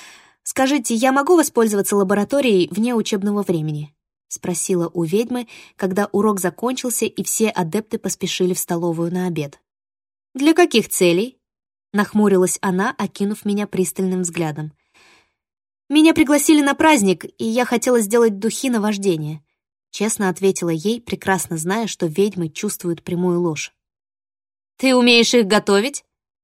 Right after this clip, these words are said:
Она явно была удивлена. «Да, делала несколько раз. На самом деле сотню, но об этом ей знать не обязательно». «Хорошо, но я бы хотела присутствовать при этом», немного подумав,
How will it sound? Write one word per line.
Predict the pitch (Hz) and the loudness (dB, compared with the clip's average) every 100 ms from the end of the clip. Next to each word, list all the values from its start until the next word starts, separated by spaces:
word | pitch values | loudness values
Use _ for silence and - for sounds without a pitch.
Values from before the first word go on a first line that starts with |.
| _ _ | _ _
Она | 185 180 | -2 0
явно | 170 170 175 185 | 0 0 0 -2
была | 180 180 165 | 0 0 0
удивлена. | 160 170 180 180 151 147 _ _ _ _ _ _ _ _ _ - | -2 -2 -2 -2 -4 -10 _ _ _ _ _ _ _ _ _ -8
«Да, | 320 330 370 262 | 2 6 6 6
делала | 185 196 220 330 294 220 | 2 -6 4 6 6 4
несколько | 190 185 - 190 208 | 2 0 -2 -2 0
раз. | 170 147 - _ _ _ _ - | 0 -2 -8 _ _ _ _ -6
На | 170 | -4
самом | 160 - 240 226 190 | -4 -4 -4 -4 0
деле | 190 208 | 0 0
сотню, | - - 180 151 151 147 _ _ | -4 -4 -4 -4 -8 -8 _ _
но | 175 170 | -2 0
об | 156 | 0
этом | 170 190 233 | -2 -4 -4
ей | 214 220 | -2 -2
знать | 175 160 160 | -2 -6 -4
не | 180 | -6
обязательно». | 175 185 175 139 151 139 143 _ _ _ _ _ _ _ _ _ _ _ _ _ _ - | -4 -4 -6 -8 -10 -12 -14 _ _ _ _ _ _ _ _ _ _ _ _ _ _ 0
«Хорошо, | 349 349 - 226 233 _ _ _ _ _ - | 6 6 6 2 0 _ _ _ _ _ -2
но | 254 | 2
я | 277 294 | 6 6
бы | 294 | 6
хотела | 320 311 302 | 4 6 4
присутствовать | - 302 294 202 - 175 165 | 4 2 2 0 0 -2 -2
при | 180 180 | 0 0
этом», | 160 170 175 _ _ _ _ | 0 -4 -8 _ _ _ _
немного | 185 190 190 180 170 | -2 0 2 0 -2
подумав, | 170 160 202 240 | -4 -2 -2 -4